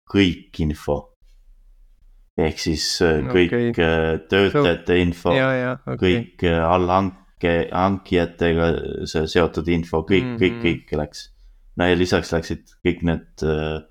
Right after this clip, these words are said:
Speaker 1: dokumendid, äh, disainidokumendid uute mängude kohta, kõik, äh, mingi kümne aasta plaan ja nii edasi, on ju. Ja siis nad tahtsid kaks miljonit dollarit selle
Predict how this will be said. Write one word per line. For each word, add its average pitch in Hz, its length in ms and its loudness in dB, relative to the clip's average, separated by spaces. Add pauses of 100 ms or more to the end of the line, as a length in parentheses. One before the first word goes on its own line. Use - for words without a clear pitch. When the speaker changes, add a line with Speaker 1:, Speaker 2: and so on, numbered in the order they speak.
(460)
Speaker 1:
dokumendid, 80 800 -2
äh, 76 840 -4
disainidokumendid 80 1200 -2
uute 92 360 0
mängude 80 560 0
kohta, 80 720 -4 (460)
kõik, - 520 -2
äh, 78 760 -2
mingi 80 260 -6
kümne 95 320 2
aasta 80 280 -2
plaan 85 420 2
ja 78 80 -4
nii 85 100 -2
edasi, 80 340 -4
on 76 160 -4
ju. 76 80 -10 (760)
Ja 82 60 -2
siis 82 140 -6
nad 90 140 -2
tahtsid 104 460 -2
kaks 101 320 0
miljonit 82 580 -2
dollarit 76 540 0
selle 76 420 -2